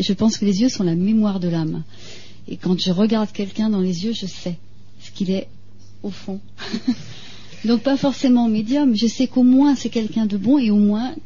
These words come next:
qui, qui va essayer et que oui, s'il prie, c'est sincère et que s'il fait quelque chose, c'est sincère.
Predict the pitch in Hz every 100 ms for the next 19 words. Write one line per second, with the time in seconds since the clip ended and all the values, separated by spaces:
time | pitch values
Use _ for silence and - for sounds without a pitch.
0 | - 208 208 180 - 208 220 - 220 269
1 | - 208 - 233 226 262 - 226 - 247
2 | 220 226 - 220 - 254 269 - - -
3 | 202 208 - 247 - 233 214 - 202 214
4 | 202 - 185 202 185 -